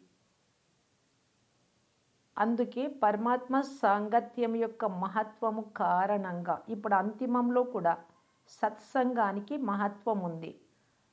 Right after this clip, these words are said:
సత్సంగము అన్న దాని అర్థమే పరమాత్మ సాంగత్యంలో ఉండడం. ఇదన్నిటికంటే సహజమైనది మరియు ఉన్నతోన్నతమైనది.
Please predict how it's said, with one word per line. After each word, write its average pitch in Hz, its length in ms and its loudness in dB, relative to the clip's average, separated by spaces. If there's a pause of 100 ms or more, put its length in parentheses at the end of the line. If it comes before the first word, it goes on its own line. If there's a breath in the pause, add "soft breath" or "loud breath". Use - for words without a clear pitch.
(260)
సత్సంగము 233 880 2 (140)
అన్న 220 280 0
దాని 214 480 2 (120)
అర్థమే 208 480 0
పరమాత్మ 214 680 2
సాంగత్యంలో 202 960 -4
ఉండడం. 175 440 -2 (960)
ఇదన్నిటికంటే 226 920 2
సహజమైనది 208 1160 -2
మరియు 208 360 -2
ఉన్నతోన్నతమైనది. 196 1600 -2